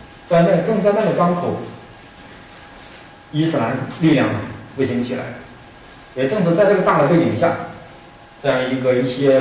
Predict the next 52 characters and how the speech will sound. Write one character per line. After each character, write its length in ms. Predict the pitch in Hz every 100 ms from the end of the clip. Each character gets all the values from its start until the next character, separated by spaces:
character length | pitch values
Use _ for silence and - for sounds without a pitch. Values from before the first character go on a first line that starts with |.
| -
国 180 | 120 139
际 100 | 139
的 60 |
伊 100 | 143
斯 120 | -
兰 280 | 127 127 139
的 220 | 139 127
组 200 | 120 120 110
织 180 | 139 156 - - -
建 260 | - 123 117
立 20 |
起 120 | 117
来， 200 | 104 95 - - -
像 100 | 123 120
伊 20 |
斯 80 | 120
兰 160 | 120
国 100 | 120 120
家 160 | 127
联 140 | 120 123
盟 200 | 120 120
啊 200 | 123 120
等 100 | 120
等， 100 | 117
像 220 | 120 123 - - - - - - -
最， 260 | 247 202
这 200 | - -
个 300 | 170 196 147
伊 60 | 175
斯 60 | 175
兰 140 | -
复 80 | 202
兴 140 | 214
运 80 | 208
动 120 | 180
最 140 | 220 208
高 200 | 202 214
峰 140 | 220
呢， 60 | 156 - - -
就 80 | 123
发 180 | 123 113
生 120 | 117
在 60 | 110
伊 160 | 117
朗， 160 | 117 117 - - - -
就 120 | 110
是 80 | 113
伊 140 | 131 135
朗 120 | - -
伊 60 | -
斯 140 | -
兰 80 | 113